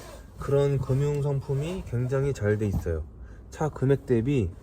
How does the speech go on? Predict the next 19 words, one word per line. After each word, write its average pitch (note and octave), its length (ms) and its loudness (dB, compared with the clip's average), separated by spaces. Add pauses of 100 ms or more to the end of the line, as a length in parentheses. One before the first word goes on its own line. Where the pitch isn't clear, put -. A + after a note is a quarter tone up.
(380)
할인율도 D#3+ 500 0
많이 G2 260 2
받을 G#2 200 4
수 G#2 160 -6
있고 D3+ 300 -8 (120)
저금리를 A#2 600 2
통해서 A#2+ 480 0 (200)
좀 E3+ 180 -2
더 F3+ 100 4
저렴하게 B2+ 560 2 (160)
대출 B2+ 280 2
받을 A2+ 240 6
수도 C#3+ 440 0
있어요. F2+ 400 0 (1080)
그리고 C3+ 200 6
더 C#3 140 10
궁금하신 D#3 600 8
거 C3 100 10
있으시면은 B2 580 6